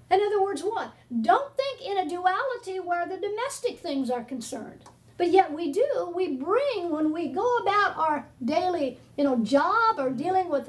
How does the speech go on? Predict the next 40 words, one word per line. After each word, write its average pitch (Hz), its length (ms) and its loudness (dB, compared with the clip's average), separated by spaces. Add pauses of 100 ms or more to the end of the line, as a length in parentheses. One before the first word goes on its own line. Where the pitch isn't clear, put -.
husbands, 403 440 -2
wives, 311 400 0
kids, 359 300 -4
whatever 311 340 -2
we 339 120 -2
have 320 120 -6
to 285 80 -2
deal 294 240 0
with, 392 140 -2 (400)
many 466 260 6
times 427 560 -4
we 359 240 0
bring 392 260 0
in 359 140 2
duality 349 800 0 (120)
in 349 240 0
dealing 320 340 0
with 262 180 -4
those 254 260 -2
things. - 460 -12 (520)
Just 359 240 2
as 359 200 4
with 320 200 -6
the 349 100 -6
fowl, 403 480 -4
it 269 120 -4
was 277 220 -2
two. 427 540 6 (300)
In 285 120 -2
other 302 180 -4
words, 240 320 -4 (920)
thinking 480 460 6
du-, 311 220 -8 (200)
in 330 160 0
a 269 80 -4
dual, 285 520 -2
a, 277 160 -4 (160)
a 262 40 4
duality 285 640 0
way, 240 400 -6